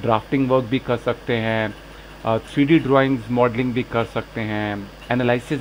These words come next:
भी कर सकते हैं। काफ़ी सारे options हैं इसके अंदर जो कर सकते हैं, जो एक एक करके मैं आपके पास लेकर आऊँगा।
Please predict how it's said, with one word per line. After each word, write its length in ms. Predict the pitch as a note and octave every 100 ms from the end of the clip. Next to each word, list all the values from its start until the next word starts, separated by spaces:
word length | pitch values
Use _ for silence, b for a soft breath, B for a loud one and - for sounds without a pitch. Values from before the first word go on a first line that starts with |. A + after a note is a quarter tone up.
| A2+
भी 100 | B2
कर 220 | - A2+
सकते 360 | - A#2+ - G#2+
हैं। 300 | G#2+ G#2 G2 B B B B -
काफ़ी 240 | E3+ F#3+
सारे 240 | F3 D#3 D3
options 520 | B2+ - - B2+ A#2
हैं 120 | B2+
इसके 240 | A2 -
अंदर 200 | B2 A#2
जो 240 | A2+ G#2 A2+
कर 180 | A2+ A2
सकते 280 | A2 -
हैं, 60 | A#2+
जो 100 | A2+
एक 160 | G#2+ B2
एक 100 | -
करके 280 | A2 -
मैं 140 | G#2+ G#2
आपके 280 | G2 - G#2+
पास 280 | G2+ G#2+ - - B B B -
लेकर 360 | B2 G#2+ - G2+
आऊँगा। 340 | F#2+ F#2+ F#2